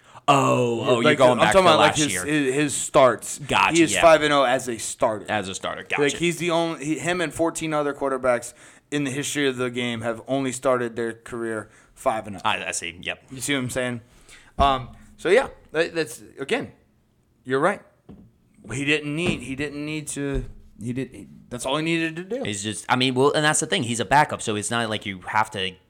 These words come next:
Speaker 1: do everything. You, you honestly, you, you play to not lose the game
Speaker 2: Right.
Speaker 1: as a backup.
Speaker 2: Uh, yeah, which is bad to say, but yeah, that's, you essentially play to not lose.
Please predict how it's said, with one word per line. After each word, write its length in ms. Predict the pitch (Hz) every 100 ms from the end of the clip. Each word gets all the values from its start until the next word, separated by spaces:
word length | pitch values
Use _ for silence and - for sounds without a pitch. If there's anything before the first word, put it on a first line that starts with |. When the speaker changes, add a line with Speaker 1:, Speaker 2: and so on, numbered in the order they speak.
| _
Speaker 1:
do 320 | 104 117 107 -
everything. 480 | 101 104 95 92
You, 140 | 101 107
you 140 | 104 117
honestly, 400 | 127 147 139 135
you, 300 | 113 120 110 -
you 100 | 120
play 360 | - - 131 127
to 120 | 113
not 300 | 104 107 98
lose 220 | 107 98
the 100 | 98
game 380 | 92 90 85 80
Speaker 2:
Right. 140 | - 127
Speaker 1:
as 80 | 104
a 60 |
backup. 500 | 90 90 90 92 -
Speaker 2:
Uh, 100 | 135 135 131 131 117 123 120
yeah, 180 | 147 135
which 220 | 143 139
is 100 | 151
bad 280 | 190 196 131
to 80 |
say, 200 | 120 143 117
but 200 | 123 123
yeah, 160 | 110
that's, 300 | 98 135 135
you 160 | 135 160
essentially 420 | 156 - 190 160
play 220 | 143 147
to 80 | 131
not 240 | 123 117 98
lose. 340 | 90 - -